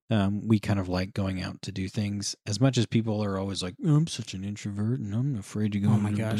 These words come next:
Speaker 1: this."
Speaker 2: yeah.
Speaker 1: And people love being around other people.
Speaker 2: It's human
Speaker 1: And
Speaker 2: nature to,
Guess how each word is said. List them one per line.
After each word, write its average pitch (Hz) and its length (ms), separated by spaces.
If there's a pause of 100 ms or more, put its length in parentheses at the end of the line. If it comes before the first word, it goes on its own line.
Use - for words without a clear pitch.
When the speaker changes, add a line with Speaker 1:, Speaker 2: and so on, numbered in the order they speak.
Speaker 1:
this." - 0 (300)
Speaker 2:
yeah. 151 260
Speaker 1:
And 120 140
people 151 300
love 107 500 (160)
being 117 280
around 110 360
other 101 280
people. 156 420 (640)
Speaker 2:
It's - 220
human 170 360
Speaker 1:
And 151 60
Speaker 2:
nature 151 320
to, 139 320